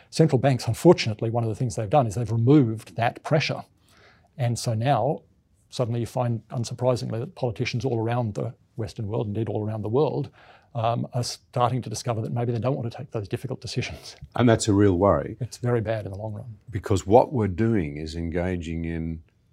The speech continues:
Speaker 2: to use a term that I've often used, forgive me if I've overdone it, but intergenerational theft.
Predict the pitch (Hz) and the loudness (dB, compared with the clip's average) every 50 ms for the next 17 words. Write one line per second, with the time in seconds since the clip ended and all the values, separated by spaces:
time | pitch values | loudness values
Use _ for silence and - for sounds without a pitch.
0 | _ _ _ _ _ _ - - 123 120 123 127 110 95 90 - - 98 92 90 | _ _ _ _ _ _ -6 -4 -2 2 2 2 2 0 -2 -2 0 0 2 2
1 | 85 87 85 82 85 90 87 - 82 82 80 82 87 95 98 - - - - 82 | 4 4 4 4 2 0 -2 -2 -4 -4 -4 -4 -4 -6 -8 -10 -14 -12 -10 -8
2 | 80 90 87 82 82 82 80 76 - 82 78 76 85 82 80 80 78 76 82 73 | -6 -4 -4 -4 -4 -4 -4 -4 -2 -2 -2 -2 -2 -2 -4 -4 -2 -2 -2 -2
3 | 76 80 80 85 87 80 - 104 95 92 85 78 80 78 78 78 76 76 73 - | -2 -6 -6 -8 -8 -8 -6 -6 -4 -4 -4 -4 -4 -4 -4 -4 -6 -6 -8 -10
4 | - 73 - - 73 - - 147 143 | -14 -14 -10 -8 -8 -8 -10 -12 -18